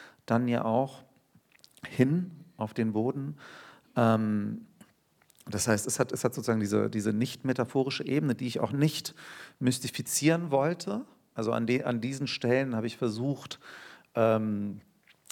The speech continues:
das so wenig, ähm, literarisch oder metaph-, äh,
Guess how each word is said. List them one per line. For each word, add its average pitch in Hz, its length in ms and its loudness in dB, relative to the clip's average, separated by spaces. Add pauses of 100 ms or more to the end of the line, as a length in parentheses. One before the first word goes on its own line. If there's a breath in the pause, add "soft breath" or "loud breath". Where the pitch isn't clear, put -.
(140)
das 113 180 2
so 101 160 2
wenig, 127 440 2
ähm, 110 800 -4 (880)
literarisch 113 580 4
oder 104 120 0
metaph-, 110 340 0
äh, 131 160 -4